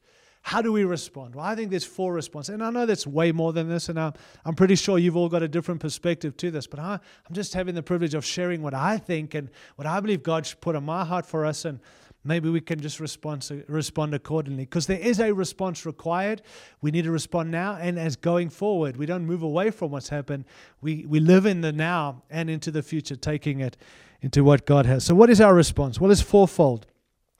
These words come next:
As these three things are happening at the same time, our fourfold response must happen at the same time. It's simultaneous. It's not one thing at a time. It's living in all four of these. Number one, and they're very obvious, but I'm hoping we will address them and adjust to accordingly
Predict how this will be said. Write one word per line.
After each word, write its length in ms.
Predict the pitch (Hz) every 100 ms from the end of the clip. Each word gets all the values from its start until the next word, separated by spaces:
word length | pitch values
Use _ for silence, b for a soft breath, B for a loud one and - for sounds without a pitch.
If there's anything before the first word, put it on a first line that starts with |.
| _ -
As 160 | 131
these 280 | 147 220 -
three 220 | - 220
things 300 | 220 226 208
are 80 | 190
happening 460 | 180 185 185 185 170 B B B
at 120 | 160
the 120 | 170
same 320 | - 190 202 196
time, 340 | 190 208 208
our 220 | 165 165
fourfold 580 | - - 202 196 202 180
response 600 | 175 - - 214 196 -
must 160 | 170 -
happen 340 | 165 165 165
at 80 | 160
the 100 | 156
same 360 | - 160 160 143
time. 280 | 160 147 135 B B
It's 160 | - -
simultaneous. 800 | - 202 202 165 175 185 143 -
It's 140 | 127
not 120 | 185 160
one 240 | 147 185
thing 240 | 180 175
at 80 | 170
a 60 | 156
time. 300 | 160 156 123 B B B
It's 160 | 143 151
living 300 | 165 170 160
in 120 | 151
all 140 | 156
four 240 | 151 156 143
of 80 |
these. 180 | 127 117
Number 220 | 262 254
one, 340 | 175 151 147 135 B B B 156
and 120 | 175
they're 120 | 202
very 320 | 180 254 214
obvious, 500 | 170 165 147 131 -
but 160 | - 175
I'm 160 | 175
hoping 420 | 143 190 214 208 170
we 120 | 170
will 160 | 165
address 500 | 156 131 131 208 208
them 220 | - 170 156
and 100 | 151
adjust 440 | 131 196 202 -
to 100 | 170
accordingly 760 | - - 233 240 175 143 135